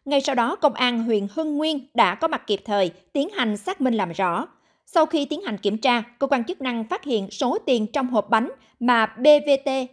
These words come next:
đã trộm cắp là một triệu không trăm hai mươi sáu ngàn đồng.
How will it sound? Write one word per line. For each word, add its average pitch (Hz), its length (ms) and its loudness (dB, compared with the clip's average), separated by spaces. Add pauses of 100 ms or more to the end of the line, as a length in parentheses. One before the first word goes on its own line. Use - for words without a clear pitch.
đã 208 440 -2
trộm 240 140 2 (100)
cắp - 340 -8
là 240 120 2
một 226 220 2
triệu 190 200 2
không 240 300 -4
trăm 233 220 0
hai 226 140 -4
mươi 220 80 0
sáu 214 280 -6
ngàn 202 180 -8
đồng. 185 200 4